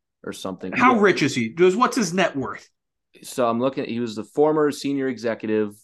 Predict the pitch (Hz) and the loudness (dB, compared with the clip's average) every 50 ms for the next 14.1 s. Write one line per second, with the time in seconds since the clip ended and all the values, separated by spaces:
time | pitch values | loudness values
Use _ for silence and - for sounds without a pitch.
0 | _ - 98 98 98 98 98 98 95 95 98 101 104 104 107 104 98 92 92 92 | _ -4 -2 -2 0 0 0 -2 -2 -4 -4 -2 -2 0 0 0 0 -2 -2 -2
1 | 92 95 95 92 90 - _ 117 113 117 117 113 110 - 104 101 101 98 - 104 | -4 -4 -6 -10 -12 -10 _ -4 -2 -2 -2 -4 -4 -6 -8 -8 -8 -8 -8 -8
2 | 107 107 101 92 92 90 90 95 92 92 92 92 92 - - - - - 151 156 | -6 -6 -6 -6 -8 -8 -8 -10 -10 -8 -8 -8 -10 -12 -14 -20 -10 -4 0 0
3 | 147 143 143 - 123 117 - - 113 117 117 117 117 110 107 110 107 107 104 101 | 0 0 -2 -4 -6 -6 -6 -6 -4 -4 -4 -4 -4 -6 -6 -4 -2 -2 -2 -2
4 | 101 101 98 95 - - 98 95 90 - 92 92 92 92 92 92 90 92 92 90 | -2 -6 -8 -8 -8 -6 -6 -6 -6 -8 -12 -10 -10 -10 -10 -10 -10 -10 -10 -12
5 | - - 98 - 90 92 98 101 98 - - 107 98 92 - - - _ _ _ | -14 -16 -14 -12 -10 -8 -8 -8 -8 -8 -6 -6 -6 -6 -6 -14 -20 _ _ _
6 | _ _ _ _ _ _ _ _ - 123 127 123 123 120 117 113 107 101 95 90 | _ _ _ _ _ _ _ _ -2 0 0 0 -2 -2 -2 -2 -4 -4 -4 -4
7 | 101 92 95 95 90 92 95 95 92 - - 98 92 92 92 92 90 - - 101 | -4 -2 -2 -4 -4 -4 -6 -6 -6 -6 -8 -10 -6 -4 -4 -6 -6 -6 -6 -4
8 | 101 98 98 98 92 92 90 92 87 87 87 87 - 90 87 87 87 87 87 90 | -4 -4 -4 -6 -8 -8 -8 -10 -10 -10 -12 -12 -10 -10 -10 -10 -10 -10 -10 -10
9 | 90 87 87 90 92 92 - 92 92 90 - - 95 92 90 90 90 - - - | -10 -10 -10 -10 -10 -10 -10 -10 -12 -12 -10 -10 -10 -8 -8 -10 -12 -14 -16 -8
10 | - 120 123 120 110 107 101 107 113 110 107 - 104 95 95 - - - _ _ | -4 -4 -4 -2 -4 -6 -4 -4 -6 -8 -8 -8 -6 -6 -6 -6 -10 -14 _ _
11 | _ _ _ _ - 95 90 95 120 170 - - - 90 85 82 82 87 101 - | _ _ _ _ -14 -10 -8 -6 -6 -6 -8 -10 -12 -12 -10 -8 -8 -8 -8 -10
12 | - _ _ _ _ _ _ _ - 98 95 95 - - - 123 117 - - 165 | -16 _ _ _ _ _ _ _ -6 -6 -6 -6 -6 -6 -4 -4 -6 -6 -8 -8
13 | 165 156 - 127 127 - - 113 104 101 95 92 90 - - - - - - - | -6 -6 -4 -4 -6 -6 -4 -4 -4 -4 -4 -6 -8 -10 -12 -14 -14 -16 -18 -20
14 | - - | -20 -20